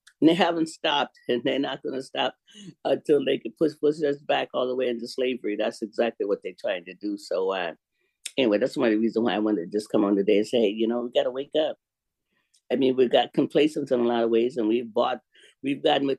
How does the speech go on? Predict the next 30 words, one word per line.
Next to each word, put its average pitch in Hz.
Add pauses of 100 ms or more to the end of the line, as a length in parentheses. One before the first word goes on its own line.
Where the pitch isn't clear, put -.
more, 135
way 165
more 160
materialistic. 143
<clears throat> 180 (380)
We've 156
got 143
a 127
lot, 131
we've 143
made 143
a 135
lot 139
of -
people 175
rich, - (840)
and 139
some 151
of 160
those 165
corporations 160
that 131
you 147
make 135
rich, 175
they 135
take -
all 135
your 170
money 135